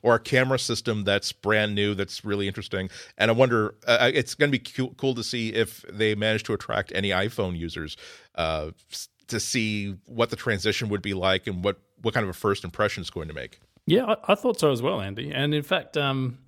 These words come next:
Speaker 2: I, I, I thought about this. I thought, should I be the one to compare it to an iPhone? I thought, that's probably not fair. Like, I don't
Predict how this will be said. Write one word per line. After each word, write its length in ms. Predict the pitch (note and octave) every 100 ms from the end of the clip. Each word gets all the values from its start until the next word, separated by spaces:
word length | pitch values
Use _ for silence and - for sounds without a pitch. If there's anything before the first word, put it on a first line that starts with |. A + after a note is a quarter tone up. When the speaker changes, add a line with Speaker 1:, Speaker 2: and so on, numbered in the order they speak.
| _ _ _ _
Speaker 2:
I, 160 | C#3+ D3 -
I, 120 | D3 -
I 100 | D3+
thought 200 | A#3 C4+
about 160 | D3+
this. 180 | A2+ G2+
I 60 | A2
thought, 360 | C#3+ B2+ -
should 160 | - C3
I 140 | A#2+
be 160 | B2+ B2+
the 80 | A2+
one 180 | A#2 A2+
to 100 | A2+
compare 340 | G2+ A2 A2
it 80 | A2+
to 140 | -
an 40 | G#2
iPhone? 440 | G2+ A2+ A#2+ B2
I 40 | C3
thought, 140 | -
that's 140 | G3+
probably 180 | - C4
not 140 | G3+ -
fair. 260 | B2+ G#2
Like, 220 | G2 A2
I 140 | C3 C#3+
don't 220 | C3+